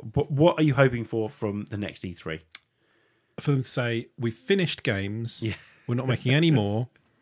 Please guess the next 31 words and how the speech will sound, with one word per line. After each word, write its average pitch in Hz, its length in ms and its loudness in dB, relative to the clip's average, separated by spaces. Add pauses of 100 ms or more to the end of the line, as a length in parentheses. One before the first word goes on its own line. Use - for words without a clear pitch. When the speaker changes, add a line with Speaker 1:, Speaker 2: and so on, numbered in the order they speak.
(340)
Speaker 2:
and 113 80 -2
you 113 60 2
can 120 100 -4
spend 110 220 -2
the 110 40 0
rest 147 200 4
of 143 100 2
your 117 100 4
life 104 180 0
catching 120 340 -2
up 110 180 -2
with 110 100 -4
the 113 60 -6
ones 107 240 -2
on 104 100 -2
your 107 160 4
to-play 107 460 4
pile." 110 520 -2
Speaker 1:
<laughs> - 180 -6 (800)
Yeah, 143 360 6
I 135 60 2
mean, 127 440 2 (260)
I 123 60 -2
think 180 160 0
that'll 143 200 6
annoy 131 300 4
a - 40 4
lot 117 100 0
of 95 100 -10
people, 117 300 -4
Russ. 82 320 -8